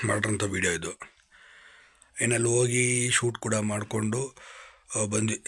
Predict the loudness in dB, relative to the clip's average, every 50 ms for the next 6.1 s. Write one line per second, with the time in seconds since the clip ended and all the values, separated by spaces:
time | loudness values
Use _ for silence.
0 | -4 -2 0 0 0 2 2 4 4 4 4 4 4 4 4 4 4 2 2 2
1 | 4 4 4 2 2 2 2 2 4 4 4 2 2 2 2 2 2 2 2 0
2 | 0 0 -2 -2 -6 -6 -8 -8 -10 -10 -8 -10 -12 -12 -12 -12 -6 -2 0 0
3 | 2 2 2 2 4 4 2 2 2 2 2 2 2 4 4 4 4 4 4 2
4 | 0 0 0 0 0 0 2 2 2 2 2 0 0 -2 -6 -8 -12 -20 -20 -20
5 | -18 -16 -16 -14 -14 -14 -16 -16 -14 -6 -2 0 2 4 4 6 6 6 6 4
6 | 4